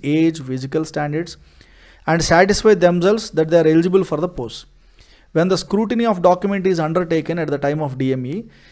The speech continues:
if any claim is made in the application is not found subs-, substantiated, the candidature will be cancelled. So you should be very careful with your certificates. If you, if you are confident enough that you are eligible for this post, then only you can apply for it.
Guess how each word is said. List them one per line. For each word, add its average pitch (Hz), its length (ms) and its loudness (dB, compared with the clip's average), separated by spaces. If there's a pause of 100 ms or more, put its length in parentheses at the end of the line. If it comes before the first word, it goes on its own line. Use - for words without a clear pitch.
(120)
if 139 120 -4
any 185 280 2
claim 202 320 6
is 202 180 0
made 185 260 2
in 175 100 2
the 175 60 2
application 170 480 -2
is 147 140 -6
not 143 240 -2
found 151 320 -6
subs-, - 360 -6 (360)
substantiated, 170 880 0
the 143 100 -2
candidature 139 540 -2
will 127 140 -4
be 160 100 -2
cancelled. 120 680 -10
So - 180 -4
you 160 160 -2
should 147 160 -10
be 147 80 -2
very 151 220 2
careful 202 540 2 (460)
with 147 160 0
your 170 140 6
certificates. 165 640 0
If 170 160 -2
you, 180 120 0 (220)
if 165 180 -6
you 175 220 4
are 165 220 4 (880)
confident 220 500 4
enough 190 240 4
that 170 160 0
you 175 100 4
are 160 60 4
eligible 170 400 2
for 156 140 -4
this 147 180 -6
post, 160 300 -4
then 147 140 0
only 151 180 -2
you 165 40 -2
can 143 180 -8
apply 113 200 -12
for - 160 -18
it. - 220 -20